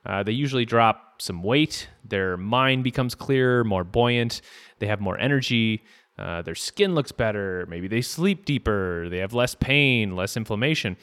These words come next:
Overall, it's just, it's a very positive experience,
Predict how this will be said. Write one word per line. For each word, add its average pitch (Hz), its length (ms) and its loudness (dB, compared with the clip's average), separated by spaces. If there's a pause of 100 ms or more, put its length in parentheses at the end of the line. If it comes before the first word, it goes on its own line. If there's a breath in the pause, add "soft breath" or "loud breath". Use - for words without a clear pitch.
(320 loud breath)
Overall, 214 380 4
it's 151 180 -2
just, - 320 -4
it's 135 140 -6
a 143 40 -2
very 156 260 0
positive 131 600 -2
experience, 87 720 -8